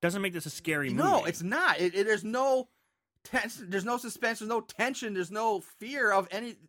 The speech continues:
Speaker 2: of any, of, in anybody. It's
Speaker 1: They really have little regard for their own life,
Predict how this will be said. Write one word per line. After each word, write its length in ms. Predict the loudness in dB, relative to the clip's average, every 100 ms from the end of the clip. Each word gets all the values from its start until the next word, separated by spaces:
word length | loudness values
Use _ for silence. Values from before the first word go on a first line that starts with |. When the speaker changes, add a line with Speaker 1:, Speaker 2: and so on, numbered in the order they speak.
| _
Speaker 2:
of 180 | -12 -10 -6
any, 180 | -6 -6 -12 _ _ -10
of, 120 | -4
in 120 | -2
anybody. 640 | 0 0 0 0 -2 -4 -14 _ _ _
It's 340 | -2 -2 -8 -18 _ _ -4
Speaker 1:
They 100 | -2
really 180 | 0 -2
have 140 | -2 -8 -16 -10
little 280 | -4 -2 -2
regard 320 | -2 0 0
for 80 | 0
their 120 | -2
own 220 | -2 -4
life, 500 | -4 -2 0 -2 -4